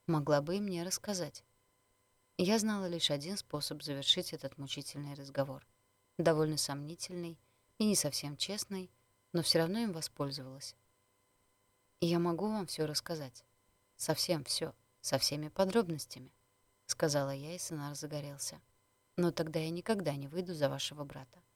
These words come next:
Просто поверьте, никогда этого не случится». И Сенар тут же потух. Было что-то такое в моем голосе, какое-то злое отчаяние,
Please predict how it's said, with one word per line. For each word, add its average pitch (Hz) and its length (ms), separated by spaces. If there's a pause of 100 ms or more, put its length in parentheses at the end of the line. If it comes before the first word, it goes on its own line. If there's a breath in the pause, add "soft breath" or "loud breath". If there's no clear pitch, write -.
(320)
Просто - 300
поверьте, - 560 (460)
никогда 175 460
этого 180 240
не 156 120
случится». - 640 (1080)
И 185 60
Сенар 175 380
тут 160 240
же 151 80
потух. - 480 (600)
Было 208 260
что-то - 320
такое 180 400
в 156 40
моем 156 340
голосе, 175 480 (380)
какое-то 214 500
злое 160 360
отчаяние, 160 640